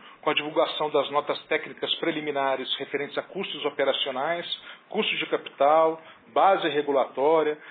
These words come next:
incentivos tarifários, estrutura tarifária, dentre outros assuntos. No momento, estamos avaliando essas notas técnicas juntamente com a Sigla Sul, que foi a consultoria contratada para ajudar nesse processo.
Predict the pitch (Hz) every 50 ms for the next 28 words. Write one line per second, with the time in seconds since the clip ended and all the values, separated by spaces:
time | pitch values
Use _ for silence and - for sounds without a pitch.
0 | - - - 147 - - 156 135 - - 190 202 185 185 - - 160 147 - -
1 | - 139 147 160 165 165 160 160 151 - - - - 165 - - 143 135 - -
2 | 202 202 185 - - 156 131 - - - 143 147 156 160 160 165 165 - - -
3 | - _ _ - 151 165 165 - 156 151 165 165 165 - 165 160 180 180 - -
4 | - 135 120 113 - - - - - - - - - - - - - - - -
5 | - _ - - - - - - - - - - 143 165 170 170 156 160 185 220
6 | 214 214 170 - - - 180 175 156 - - - 180 156 - 160 156 151 151 151
7 | 147 143 151 143 - 165 143 - 143 143 143 - 139 - - - 156 151 - -
8 | 143 127 - 131 127 - - - - - - 160 156 - 143 147 151 147 - -
9 | - - 185 175 - - 160 147 147 151 156 - - - - 160 190 233 226 -
10 | _ _ _ - - - - - _ - _ - - - - - - 151 147 -
11 | 147 139 - - - - 131 139 143 139 147 139 127 131 127 123 - 135 131 131
12 | 131 - 131 135 131 135 135 - 135 135 135 139 - - - 147 156 139 139 -
13 | 131 117 104 - - - - - -